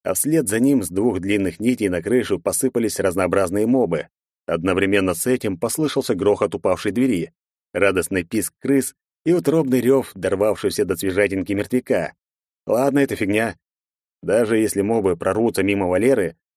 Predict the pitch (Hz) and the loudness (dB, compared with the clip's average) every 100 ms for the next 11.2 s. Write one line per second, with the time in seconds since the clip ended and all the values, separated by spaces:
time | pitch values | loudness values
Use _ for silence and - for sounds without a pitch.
0 | _ 113 131 156 143 120 101 110 113 107 | _ -2 0 0 0 -2 -2 -2 -4 -4
1 | 98 107 120 139 135 - 87 69 _ _ | -4 -2 0 0 0 -2 -2 -2 _ _
2 | _ 92 87 90 104 120 - 87 95 90 | _ -2 -2 -2 0 0 -2 -4 -4 -2
3 | 95 - 95 98 120 98 - - 160 170 | -2 -2 -2 0 0 -2 -8 -6 -2 2
4 | 202 165 95 90 82 - _ _ _ 95 | 4 4 2 0 -4 -8 _ _ _ -6
5 | 95 107 139 123 87 - 120 95 85 104 | -4 0 2 2 -2 -4 -2 -2 -2 0
6 | 123 107 87 123 - 123 123 117 104 110 | 0 0 -4 -4 -4 0 0 0 -2 -2
7 | 107 123 127 - - 127 113 113 101 - | -2 0 -2 -6 -10 -6 -4 -4 -2 0
8 | 143 117 92 85 - 139 156 - 147 135 | 0 0 0 -2 -2 -2 0 0 0 0
9 | 147 - 143 92 82 - _ _ _ _ | 0 2 0 0 -6 -10 _ _ _ _
10 | - - 92 90 90 92 123 110 98 98 | -20 -4 0 2 2 2 0 0 -2 0
11 | 92 82 | 0 -2